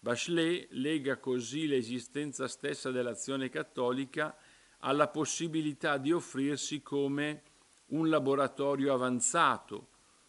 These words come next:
con un'articolazione capillarmente innervata nel territorio, per la costruzione di una comunità cristiana che sia capace sul serio di accogliere la novità del Concilio,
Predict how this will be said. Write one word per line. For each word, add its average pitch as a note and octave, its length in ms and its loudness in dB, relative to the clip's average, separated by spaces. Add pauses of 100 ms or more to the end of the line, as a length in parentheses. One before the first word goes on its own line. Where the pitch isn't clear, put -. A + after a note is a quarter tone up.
(180)
con G#2+ 220 -6
un'articolazione B2+ 1200 0
capillarmente B2+ 880 -2
innervata B2 640 -2
nel A#2 180 -4
territorio, A2+ 1000 -2 (640)
per D3+ 200 2
la C#3+ 140 2
costruzione E3 840 0
di C#3+ 100 0
una C#3 180 2
comunità C3 560 -2
cristiana C3 960 -2
che A#2 140 -8
sia C#3 260 -4
capace C3+ 680 2
sul A#2 240 -8
serio C3+ 840 0 (340)
di B2 260 0
accogliere C3+ 680 0
la C3+ 120 0
novità B2+ 400 0
del A#2+ 220 -4
Concilio, G2 840 -8